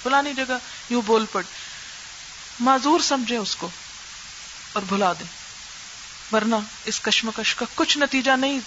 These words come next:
نتیجہ یہ کہ آپ بھی نفسیاتی پاگل ہو جائیں گے۔ بہت سی نوجوان لڑکیاں پاگل پن کے دورے پڑنے لگتے ہیں ان پر اس قسم کی کشمکش میں رہ کر۔ یہاں شوہر کی بات کی گئی، ساس کی تو میں ضمنی لے آئی۔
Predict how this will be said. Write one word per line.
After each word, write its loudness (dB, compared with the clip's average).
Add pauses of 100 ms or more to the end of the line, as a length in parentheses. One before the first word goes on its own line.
(120)
نتیجہ 4
یہ 4
کہ 0
آپ 8
بھی 0
نفسیاتی 4 (100)
پاگل 4
ہو 0
جائیں -2
گے۔ -12 (480)
بہت 6
سی 0
نوجوان 4
لڑکیاں 0 (380)
پاگل 6
پن 4
کے 0
دورے 6
پڑنے 2
لگتے -2
ہیں 0
ان -4
پر 0 (580)
اس 4
قسم 0
کی -6
کشمکش 0
میں -2
رہ 0 (100)
کر۔ -10 (1400)
یہاں 6
شوہر 4
کی -2
بات 6
کی 0
گئی، 0
ساس 4
کی -2
تو 0
میں 4
ضمنی 8
لے 4
آئی۔ 4